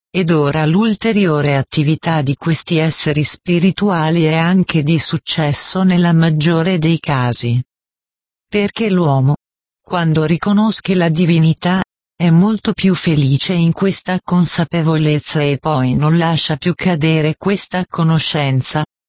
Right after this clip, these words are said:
si sforza a farsi proprio il concetto di Dio, che presto tutto il pensare si spiritualizza, che ora cerca Dio nella libera volontà e lo troverà anche certamente,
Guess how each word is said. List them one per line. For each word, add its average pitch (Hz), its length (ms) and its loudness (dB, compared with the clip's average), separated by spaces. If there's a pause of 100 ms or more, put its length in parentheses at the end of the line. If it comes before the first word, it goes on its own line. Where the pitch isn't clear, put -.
si - 220 -2
sforza 170 680 -2
a 160 60 0
farsi 160 600 -4
proprio 143 560 -2
il 151 160 -4
concetto 175 640 -2
di 156 180 0
Dio, 139 380 2 (460)
che 190 200 -2
presto 196 520 -2
tutto 185 400 -2
il 170 180 0
pensare 147 640 0
si 185 160 0
spiritualizza, 160 1300 0 (480)
che 180 200 0
ora 160 320 2
cerca 180 560 -2
Dio 185 320 2
nella 160 320 2
libera 165 560 0
volontà 170 600 2
e 165 80 0
lo 175 180 0
troverà 170 460 0
anche 170 420 0
certamente, 139 920 -2